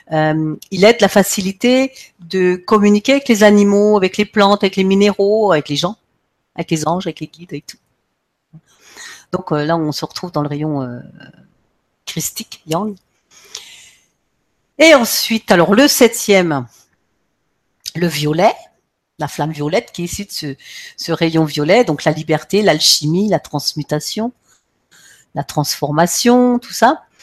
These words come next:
sont complémentaires, que j'adore aussi, c'est le, alors, noir bleuté étoilé,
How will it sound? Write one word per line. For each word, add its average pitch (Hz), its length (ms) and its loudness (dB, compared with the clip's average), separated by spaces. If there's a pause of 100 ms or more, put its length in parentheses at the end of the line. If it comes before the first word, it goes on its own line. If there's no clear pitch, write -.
(140)
sont 359 240 4
complémentaires, 233 920 4 (220)
que 139 60 -12
j'adore 127 320 -8
aussi, 269 320 -6 (360)
c'est 294 280 4
le, 254 360 4 (440)
alors, - 340 -6 (160)
noir 202 520 4
bleuté 185 600 -4
étoilé, 196 640 -2